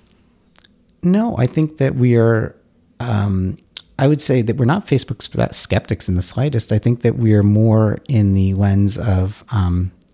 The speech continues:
uh, we don't find that we need to, uh,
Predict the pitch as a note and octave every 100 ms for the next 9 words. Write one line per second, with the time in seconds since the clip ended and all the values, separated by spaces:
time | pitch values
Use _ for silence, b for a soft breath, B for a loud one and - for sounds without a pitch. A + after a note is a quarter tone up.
0 | - _ _ - C3 A2+ G#2+ G#2 G#2+ A#2
1 | A#2 - - A#2 A2 A2 G#2 - G#2 A2+
2 | G2+ G2 G#2 G2+ - - F#2+ F#2 F#2 -
3 | _ - F#2 F2 F#2